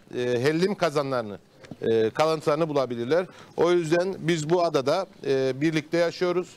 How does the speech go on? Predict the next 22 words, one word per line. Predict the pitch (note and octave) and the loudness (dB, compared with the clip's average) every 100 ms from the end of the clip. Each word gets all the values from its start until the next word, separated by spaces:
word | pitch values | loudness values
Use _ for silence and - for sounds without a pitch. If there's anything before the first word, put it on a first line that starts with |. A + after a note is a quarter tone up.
| - - - | -20 -20 -2
Bu | D#3 | 0
coğrafyada | D3+ E3 E3 D3 D#3+ C#3+ B2+ | 2 2 2 0 0 0 0
birlikte | C#3 C3 B2+ D#3 | -2 -2 -2 0
yaşıyoruz. | D#3+ - E3 E3 D#3+ | 0 0 -2 -2 -2
Avrupa | - E3+ A#3 F#3+ F#3+ | 0 2 2 0 0
Birliği | F#3 F3 | 2 0
ilkelerinin | G3 F#3 F3+ F3 F#3 G3+ | -4 -4 0 0 2 -2
neticesinde | D#3+ E3 - C3+ A#2+ G#2+ - - - | -2 -4 -4 -2 -2 -2 -8 -18 0
insan | F#3 F3+ G#3+ | 0 2 2
haklarından, | F#3+ F#3 D#3 C#3 C3+ E3+ G#3 - - - - - - | 2 0 0 0 0 -2 -2 -8 -20 -20 -20 -12 0
e, | |
ödün | D#3 D#3 D#3 F3+ G#3 G#3+ F#3+ | 4 4 4 2 2 2 4
vermeden | G#3 F3+ D3 F#3 A3 F#3 | 4 2 0 0 -4 -6
bu | G3 | -6
sorunu | - D#3 D3+ A3+ - | 0 0 0 -4 -2
çözmek | F#3+ E3 D#3+ C3+ | 0 0 0 -2
istiyoruz. | G#2+ A2+ B2 F3+ - - - - - | -4 -2 -2 -2 -10 -20 -16 -14 0
Bugün | G#3+ G#3+ F#3+ | 2 4 2
de, | G3 A#3 - | 2 0 0
e, | E3 E3 E3 E3 D#3+ | 2 2 2 0 0
Sayın | F3 F3 G3 G3 | 0 2 2 2
Nava'ya | F#3+ D#3 F#3 | 2 0 -2